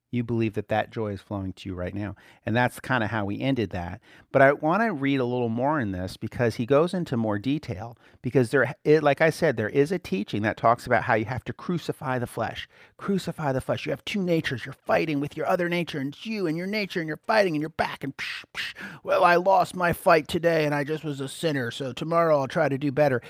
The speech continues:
And all of this kind of works teaching. And this is what he says. He says, "Stop owning the sinful nature as if it's still hanging around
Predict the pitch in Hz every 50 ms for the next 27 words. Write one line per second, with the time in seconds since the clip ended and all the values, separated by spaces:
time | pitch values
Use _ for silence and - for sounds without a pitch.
0 | - - - 139 139 139 - - 165 180 190 196 196 165 175 170 - - - -
1 | 180 151 131 113 110 107 120 127 123 - - - - - 110 101 - - - -
2 | 107 - _ _ _ _ _ _ _ _ _ _ _ _ _ _ _ _ _ -
3 | 131 147 175 170 - 160 147 131 131 117 - - 87 85 107 113 - - _ _
4 | _ - - - 175 156 - - - - 285 294 - - - - 147 147 147 147
5 | 139 113 92 87 85 95 - _ _ - - 113 - - 139 127 117 - - 104
6 | 107 107 107 104 - - 95 95 98 - - 120 - - 120 - - - - -
7 | - - 143 139 123 - - - - 127 131 131 123 117 107 104 101 101 107 110
8 | 113 104 90 85 - - - -